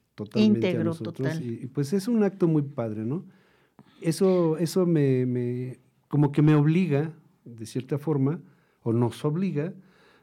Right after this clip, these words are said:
Speaker 1: a que si alguna vez conocemos a un, unos competidores que están en la misma situación, yo estoy seguro que sí los podemos apoyar. Poco o mucho, pero sí los podemos apoyar, que no se sientan solos.
Speaker 2: Exactamente.
Speaker 1: Esa es nuestra filosofía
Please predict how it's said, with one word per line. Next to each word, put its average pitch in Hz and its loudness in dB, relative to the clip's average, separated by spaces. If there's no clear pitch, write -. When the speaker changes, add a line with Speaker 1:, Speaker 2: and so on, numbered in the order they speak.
Speaker 1:
a 143 -4
que 139 -2
si 151 2
alguna 185 4
vez 185 2
conocemos 160 0
a 151 0
un, 160 2
unos 156 -2
competidores 139 -4
que - -12
están 143 -2
en 147 2
la 123 -2
misma 131 -2
situación, 143 -8
yo - -20
estoy - -12
seguro 147 -4
que 123 -10
sí 131 -8
los 120 -12
podemos 117 -10
apoyar. 107 -12
Poco 156 0
o - 2
mucho, 143 0
pero 139 -2
sí 139 -6
los 135 -4
podemos 120 -6
apoyar, 113 -10
que - -4
no 151 2
se 170 -8
sientan 147 -6
solos. 113 -12
Speaker 2:
Exactamente. 202 -4
Speaker 1:
Esa 175 -4
es 160 -4
nuestra 139 -2
filosofía 131 -2